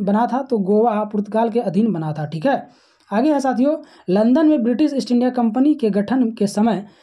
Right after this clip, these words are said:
भारत का कौन सा बादशाह था? तो अकबर था, करेक्ट हो जाएगा। नेक्स्ट है, और अंतिम सवाल है इस चैप्टर का, सवाल है, वाडी वास के युद्ध सत्रह सौ साठ में जो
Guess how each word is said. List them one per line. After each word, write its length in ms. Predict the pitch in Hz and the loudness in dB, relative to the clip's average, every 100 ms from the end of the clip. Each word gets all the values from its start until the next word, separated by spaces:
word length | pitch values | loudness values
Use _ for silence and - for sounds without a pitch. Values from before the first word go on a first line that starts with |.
| _ _ | _ _
भारत 300 | 160 160 262 | -6 -2 -2
का 120 | 254 262 | -2 -2
कौन 200 | 269 302 | 0 0
सा 140 | 294 | 0
बादशाह 400 | 226 226 226 269 | 0 0 0 -4
था? 140 | 262 247 | -4 -6
तो 160 | 262 233 | -6 -8
अकबर 380 | 202 208 254 254 | -6 -2 -2 0
था, 180 | 208 262 - | -2 -4 -2
करेक्ट 240 | 196 190 160 | -2 -2 -4
हो 60 | |
जाएगा। 300 | 160 160 160 160 | -6 -6 -6 -2
नेक्स्ट 340 | 214 254 - | -2 -2 0
है, 160 | 262 311 - _ _ _ _ | 0 0 -6 _ _ _ _
और 220 | - 254 294 - | -4 -2 -2 -4
अंतिम 320 | 226 254 330 | 0 2 2
सवाल 320 | 320 247 233 233 | 2 2 0 0
है 120 | 294 294 | -2 -2
इस 180 | - | -2
चैप्टर 260 | - 151 139 | -2 -6 -8
का, 120 | 131 | -14
सवाल 300 | 147 214 254 | -6 -2 0
है, 140 | 254 294 - _ _ _ _ _ - | 0 -4 -10 _ _ _ _ _ -2
वाडी 320 | 202 226 311 | 0 2 2
वास 360 | 262 262 277 - | 4 2 -2 -4
के 100 | 254 | 0
युद्ध 300 | 240 277 302 | 2 0 -2
सत्रह 260 | 240 233 | -2 -2
सौ 100 | 254 | -2
साठ 300 | 262 240 247 | -2 0 2
में 140 | 262 254 | 2 2
जो 160 | 226 | 2